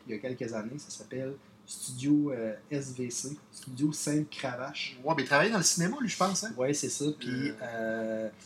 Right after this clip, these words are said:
Speaker 1: c'est vraiment cool ce qu'ils sont en train de développer, euh, tout le monde ensemble. Ils font des, euh, des belles choses. Euh, ils ont l'acteur, euh, comment il s'appelle déjà ? Toi, tu dois être capable de pouvoir me le
Speaker 2: Bah,
Speaker 1: dire.
Speaker 2: ça se peut, là.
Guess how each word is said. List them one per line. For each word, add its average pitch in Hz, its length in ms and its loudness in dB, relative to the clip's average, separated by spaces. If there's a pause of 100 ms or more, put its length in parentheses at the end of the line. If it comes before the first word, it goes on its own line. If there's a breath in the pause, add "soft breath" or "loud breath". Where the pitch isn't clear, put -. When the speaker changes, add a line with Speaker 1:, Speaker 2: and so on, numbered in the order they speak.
(140 loud breath)
Speaker 1:
c'est - 180 -6
vraiment 151 320 2
cool 151 200 0
ce - 80 -6
qu'ils - 80 -10
sont 110 140 -6
en 107 100 -6
train 139 160 -8
de 131 80 -6
développer, 113 680 -4
euh, 107 240 -6
tout 120 100 -10
le 113 60 -4
monde 127 160 -2
ensemble. 131 400 -4
Ils 123 80 -6
font 127 160 -6
des, 117 240 -6
euh, 110 160 -10 (180)
des 110 120 -2
belles 143 240 0
choses. 139 460 -2 (560 loud breath)
Euh, 107 680 -4
ils 110 200 -4
ont 127 200 -2
l'acteur, 147 640 0
euh, 120 260 -4 (340)
comment 123 200 -6
il - 40 -10
s'appelle 123 380 -6
déjà ? 110 220 -6
Toi, 151 160 -2
tu - 140 -14
dois 135 100 -4
être 127 80 -4
capable 127 260 -2
de 123 40 -2
pouvoir 123 260 -4
me 123 100 -2
le 110 60 -2
Speaker 2:
Bah, 123 140 8
Speaker 1:
dire. 120 100 4
Speaker 2:
ça 127 100 -4
se - 100 -6
peut, 151 80 -6
là. 170 60 -4